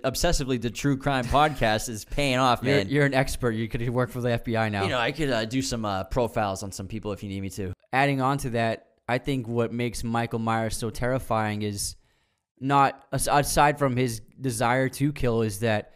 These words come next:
Speaker 2: his physicality. He's, he's very slow with how he moves, um, and his, his mask is just really,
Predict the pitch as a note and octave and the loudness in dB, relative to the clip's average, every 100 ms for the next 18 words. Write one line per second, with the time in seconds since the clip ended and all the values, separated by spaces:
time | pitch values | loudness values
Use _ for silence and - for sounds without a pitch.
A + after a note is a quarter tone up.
0 | C#3 D#3+ E3 - F#3+ F3+ - D3 C#3+ C3 | -4 -2 -2 0 0 2 4 6 6 6
1 | A2 G#2+ G#2+ - - A#2+ B2+ A2+ C3 C3 | 4 0 0 -4 -4 -4 -4 -2 0 0
2 | - B2 B2 A#2+ A#2+ A2+ A2+ C3 C3+ A#2+ | -2 0 0 2 2 2 4 4 4 2
3 | - - - _ _ _ _ _ _ - | -8 -10 -14 _ _ _ _ _ _ -8
4 | A2 G#2 G2+ F#2+ - _ _ _ _ A#2+ | -6 -4 -6 -10 -14 _ _ _ _ -2
5 | A#2 A2+ - - C3 A2+ A#2 C3 D3 C#3+ | 0 -2 -4 -8 -6 -2 0 2 2 0
6 | A#2+ G#2 G#2+ G#2+ - - B2 A3 E3 G#2+ | -4 -4 -2 -4 -4 -6 -2 2 4 2